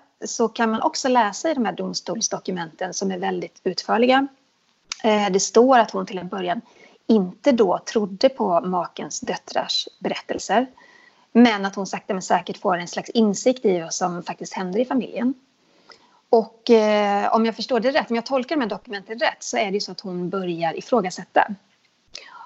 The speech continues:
Och, eh, i början av tjugohundranitton så inleds då en skrämselkampanj mot prinsessan Haya. Och, eh, det här är, det är så fruktansvärda detaljer att, eh,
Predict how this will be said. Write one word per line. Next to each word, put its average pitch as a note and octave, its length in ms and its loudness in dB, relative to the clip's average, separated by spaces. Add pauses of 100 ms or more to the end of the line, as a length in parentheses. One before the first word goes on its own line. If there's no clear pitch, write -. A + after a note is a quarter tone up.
(240)
Och, - 420 0
eh, G#3+ 480 4
i A3+ 100 6
början G#3+ 300 2
av G3+ 100 -2
tjugohundranitton B3 1040 0
så - 180 -4
inleds F#3 560 -2
då F3 180 -2
en F3 140 -8
skrämselkampanj F3+ 1400 -4
mot F#3+ 440 0
prinsessan F3+ 380 -6
Haya. F#3 360 0 (1300)
Och, - 480 2
eh, G#3+ 540 4 (680)
det A3 180 2
här A#3 220 6
är, A#3+ 160 4
det A3 100 0
är A#3 60 0
så A3 120 -6
fruktansvärda G#3 960 -2
detaljer G#3 640 -4
att, - 300 -8
eh, G3 60 -6